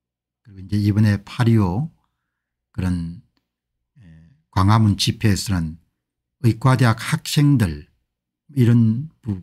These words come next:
부모님들이 많이 나오셔가지고 항의를 많이 했네요.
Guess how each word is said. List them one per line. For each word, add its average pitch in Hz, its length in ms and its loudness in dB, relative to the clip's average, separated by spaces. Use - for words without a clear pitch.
부모님들이 143 580 2
많이 80 320 -6
나오셔가지고 80 1000 -8
항의를 92 460 -4
많이 76 320 -10
했네요. 76 360 -20